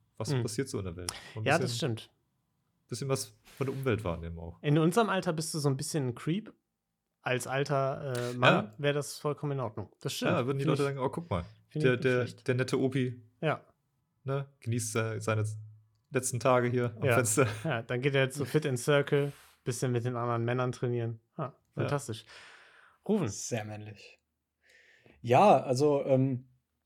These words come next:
Speaker 3: die Nummer eins, die mir da einfällt, ist tatsächlich, dass ich endlich mit Stolz den sogenannten Fersen-Porsche nutzen kann, den Rollator.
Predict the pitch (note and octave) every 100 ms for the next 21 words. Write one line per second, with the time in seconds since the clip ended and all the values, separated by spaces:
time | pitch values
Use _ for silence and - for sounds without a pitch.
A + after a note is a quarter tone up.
0 | _ _ _ - C3 C3+ C#3 C#3+ A#2 B2
1 | F3+ G3 F3+ D3+ D3+ C#3 B2 C#3+ - D3
2 | C#3 C3 - C3 B2+ B2 D3 - A#2+ A#2+
3 | C#3+ B2+ B2+ B2+ C#3 - - - B2 C3
4 | C#3+ - - C3 B2 B2 A#2+ - _ _
5 | - C#3+ D3 C#3 C3+ C3 B2+ C3+ C#3+ C3+
6 | B2 - A#2+ A#2 A#2+ A#2+ - B2+ B2+ B2+
7 | B2+ A#2+ A#2+ A#2 C3 C3 B2 C3